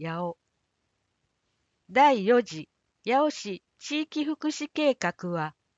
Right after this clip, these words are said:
地域住民、民間団体、行政などが一緒になって、助け合いのまちづくりを計画的に進める道しるべ。いろんな活動があります。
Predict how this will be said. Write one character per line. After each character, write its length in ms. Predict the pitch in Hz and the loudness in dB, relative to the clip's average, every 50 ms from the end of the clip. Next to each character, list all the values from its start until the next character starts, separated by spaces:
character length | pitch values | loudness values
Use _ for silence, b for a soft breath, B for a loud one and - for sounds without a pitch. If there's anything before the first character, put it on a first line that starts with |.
| _ _ _ _ _ _ _ | _ _ _ _ _ _ _
地 180 | - - 254 254 | -12 -8 -8 -8
域 240 | 240 - - 254 233 | -8 -4 -6 -6 -4
住 280 | 214 247 247 233 214 | -2 0 2 4 4
民、 320 | 185 175 170 165 156 147 151 - _ _ _ _ _ _ _ _ _ | 4 2 0 0 -2 -4 -8 -12 _ _ _ _ _ _ _ _ _
民 240 | 226 262 285 294 - | 0 0 0 0 0
間 320 | - 302 311 285 277 285 | 2 4 4 4 4 2
団 260 | 269 277 262 226 202 | 2 2 2 2 0
体、 360 | - - 165 160 156 156 151 _ _ _ _ _ _ - | -2 -4 -6 -6 -6 -8 -10 _ _ _ _ _ _ -6
行 200 | 175 240 269 277 | 0 2 2 2
政 320 | 285 - - 277 262 269 | 2 0 2 2 2 2
な 140 | 262 269 262 | 4 2 2
ど 160 | 220 202 180 | 2 0 0
が 120 | 175 180 175 | 0 0 -2
一 100 | 190 185 | -2 -4
緒 260 | - - - 262 247 | -8 -6 -4 -4 -2
に 160 | 247 247 247 | -2 -2 -2
な 140 | 233 233 226 | -2 -2 -4
っ 60 | - _ _ _ | -4 _ _ _
て、 220 | - 165 156 156 _ _ _ _ _ _ _ _ _ _ _ _ _ _ _ _ - | -10 -10 -10 -10 _ _ _ _ _ _ _ _ _ _ _ _ _ _ _ _ -4
助 380 | 196 196 - - - _ 247 254 | -4 -4 -4 -6 -12 _ 2 4
け 80 | 240 | 6
合 80 | 247 247 | 6 6
い 80 | 240 | 6
の 120 | 233 240 233 | 4 2 2
ま 160 | 233 233 233 | 2 0 0
ち 100 | - - | -2 -6
づ 180 | 220 - 269 277 | -8 -6 -8 -8
く 160 | - - 233 | -4 -6 -4
り 180 | 196 190 185 180 | -4 -4 -4 -2
を 200 | 175 175 - - _ _ _ _ _ | -2 -4 -6 -10 _ _ _ _ _
計 220 | - 277 294 285 | -2 -2 -2 0
画 260 | - 285 277 - - 269 | 0 -2 -2 -2 -6 -4
的 300 | - 277 - - 277 254 | -4 -4 -4 -4 -6 -4
に 140 | 262 277 | -4 -6
進 340 | 262 - 240 - - 262 262 | -6 -8 -12 -10 -6 -4 -2
め 140 | 254 254 254 | -2 -2 -2
る 240 | 233 233 220 190 _ _ _ | -4 -6 -8 -10 _ _ _
道 140 | - 233 226 | -6 -6 -6
し 320 | - - 262 - - 269 262 | -6 -14 -14 -12 -8 -8 -6
る 140 | 208 180 147 | -6 -6 -6
べ。 220 | 139 143 139 165 _ _ _ _ _ _ _ _ _ _ _ _ _ _ _ _ _ _ _ _ _ _ _ _ _ _ _ _ _ _ | -8 -12 -14 -14 _ _ _ _ _ _ _ _ _ _ _ _ _ _ _ _ _ _ _ _ _ _ _ _ _ _ _ _ _ _
い 120 | 240 277 | -4 2
ろ 140 | 277 311 320 | 2 4 4
ん 80 | 311 302 | 4 4
な 120 | 311 302 | 2 2
活 320 | - - 285 302 - 302 277 | 2 0 -2 -2 -2 -4 2
動 220 | 294 294 277 277 | 4 6 6 6
が 140 | 269 269 269 | 6 6 6
あ 40 | 262 | 6
り 100 | 262 269 | 4 4
ま 160 | 262 254 247 254 | 2 2 0 0
す。 300 | - - - - _ | -2 -8 -16 -20 _